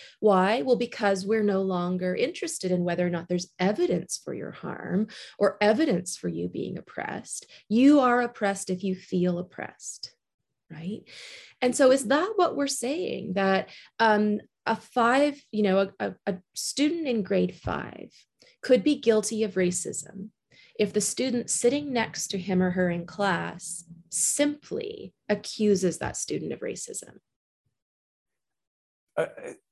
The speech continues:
Speaker 2: under the ideas of anti-racism, as it is on,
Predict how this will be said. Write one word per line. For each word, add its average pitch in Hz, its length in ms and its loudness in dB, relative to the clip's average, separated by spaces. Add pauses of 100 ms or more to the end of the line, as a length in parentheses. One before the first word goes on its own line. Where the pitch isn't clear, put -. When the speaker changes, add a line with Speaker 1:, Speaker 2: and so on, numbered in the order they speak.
(120)
Speaker 2:
under 202 220 4
the 202 140 4
ideas 196 600 2 (100)
of 135 260 2
anti-racism, 165 1120 0 (640)
as 139 280 4
it 143 240 4
is 143 380 4
on, 143 240 2